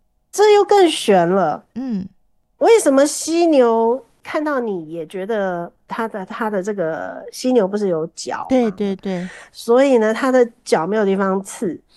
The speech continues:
Speaker 1: 然后呢，老虎看到你也觉得它，你身上它撕不下它的爪子。
Speaker 2: 嗯。
Speaker 1: 然后呢，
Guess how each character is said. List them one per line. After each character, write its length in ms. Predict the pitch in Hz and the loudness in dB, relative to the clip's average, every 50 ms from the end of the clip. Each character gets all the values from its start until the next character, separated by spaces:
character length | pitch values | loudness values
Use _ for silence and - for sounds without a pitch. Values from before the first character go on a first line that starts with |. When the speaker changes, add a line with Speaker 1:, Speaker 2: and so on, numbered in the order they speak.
| _ _ _ | _ _ _
Speaker 1:
然 180 | _ 214 202 226 | _ -2 0 2
后 220 | 269 285 269 247 | 2 2 4 4
呢， 220 | 226 214 208 202 202 | 2 2 2 2 2
老 200 | 208 208 254 302 | 2 2 2 2
虎 180 | - 233 185 | 2 0 -2
看 300 | 175 - - - 240 220 | -2 -2 -2 -2 -2 0
到 180 | 220 226 214 202 | 0 0 0 -2
你 320 | 185 175 160 147 143 135 131 | -2 -4 -6 -10 -12 -14 -12
也 200 | 165 175 170 156 156 | -8 -6 -6 -6 -8
觉 360 | - - - 170 170 190 202 | -12 -14 -10 -8 -6 -6 -4
得 400 | - 196 175 175 170 165 170 180 - - - - - _ _ _ | -4 -4 -4 -4 -4 -6 -8 -10 -14 -20 -20 -20 -20 _ _ _
它， 320 | _ - - 247 240 233 233 | _ -8 -6 -4 -4 -4 -4
你 200 | 233 214 175 165 | -4 -4 -6 -6
身 240 | 165 - 240 240 | -2 0 0 0
上 200 | 247 269 254 233 | 2 0 -2 -2
它 160 | 220 240 233 226 | -2 -4 -6 -6
撕 300 | 226 - - - - 240 | -6 -10 -14 -12 -10 -8
不 80 | 233 | -8
下 220 | 247 - 254 220 202 | -6 -6 -4 -6 -4
它 180 | 214 214 220 | -4 -6 -4
的 100 | 214 214 202 | -4 -4 -6
爪 400 | 208 - 180 143 - - - - - | -6 -8 -10 -8 -8 -10 -12 -14 -16
子。 220 | _ - - - - | _ -20 -20 -12 -6
Speaker 2:
嗯。 360 | - 226 233 220 202 185 165 | -4 -2 -2 -2 -2 -2 -4
Speaker 1:
然 180 | 185 190 220 254 | -4 -4 -4 -4
后 260 | 247 285 269 262 254 | -2 0 0 2 2
呢， 300 | 247 240 240 233 233 233 | 2 2 0 0 0 -2